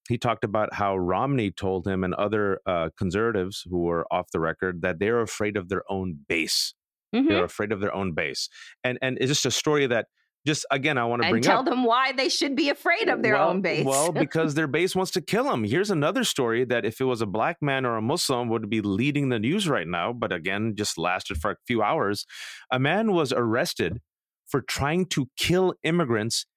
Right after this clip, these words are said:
Speaker 1: and federal law enforcement. He was
Speaker 2: Mm-hmm.
Speaker 1: plotting with militia members because he believed in the right-wing, quote unquote, invasion conspiracy.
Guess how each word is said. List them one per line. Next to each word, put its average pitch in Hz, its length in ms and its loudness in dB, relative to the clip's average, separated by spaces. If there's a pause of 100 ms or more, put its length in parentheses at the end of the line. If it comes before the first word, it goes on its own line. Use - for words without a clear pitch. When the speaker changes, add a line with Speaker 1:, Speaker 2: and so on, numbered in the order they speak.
(360)
Speaker 1:
and 175 280 2
federal 185 560 2
law 165 280 4
enforcement. 131 680 -2
He 139 100 -2
was 127 220 0
Speaker 2:
Mm-hmm. 180 140 -6
Speaker 1:
plotting 160 460 2 (520)
with 165 220 2
militia 175 480 2
members 120 520 0 (380)
because 131 340 -2
he 139 260 0
believed 143 560 2
in 123 160 0
the 117 100 2
right-wing, 135 460 0
quote 131 220 -4
unquote, 139 360 -2
invasion 160 640 2
conspiracy. 110 720 -2